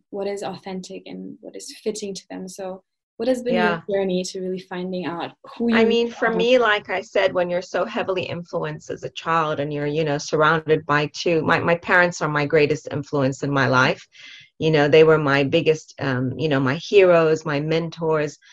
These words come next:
Speaker 2: My father, you know, taught us, uh, you know, about humility and charity, and we'd watch him do the most incredible things very quietly, you know, and he was a pioneer for solar energy. So he was an incredibly intelligent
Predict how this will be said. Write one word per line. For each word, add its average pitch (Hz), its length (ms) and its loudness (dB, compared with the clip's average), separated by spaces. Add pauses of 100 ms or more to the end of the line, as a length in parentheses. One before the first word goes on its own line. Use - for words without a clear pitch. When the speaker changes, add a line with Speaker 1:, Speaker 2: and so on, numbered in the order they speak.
(320)
Speaker 2:
My 156 140 2
father, 170 380 2
you 160 180 0
know, 151 140 -2
taught 156 320 -6
us, 151 300 -4 (100)
uh, 139 360 -4
you 147 160 -8
know, 139 240 -8
about 139 480 -6 (160)
humility 160 920 -2
and 143 120 -4
charity, 156 720 -4
and 147 120 -4
we'd 151 200 -6
watch 156 300 -4
him 156 140 -8
do 151 200 -6
the 147 80 -6
most 156 240 -6
incredible 160 460 -2 (100)
things 170 380 -4 (580)
very 170 200 6
quietly, 170 720 2
you 143 220 -6
know, 147 320 -4
and 151 300 -6
he 175 180 -4
was 160 160 0
a 160 80 -4
pioneer 160 580 0
for 160 140 -8
solar 156 400 0
energy. 156 540 -2
So 156 240 -4
he 165 200 0
was 160 220 2
an 151 80 0
incredibly 156 640 0
intelligent 147 600 -4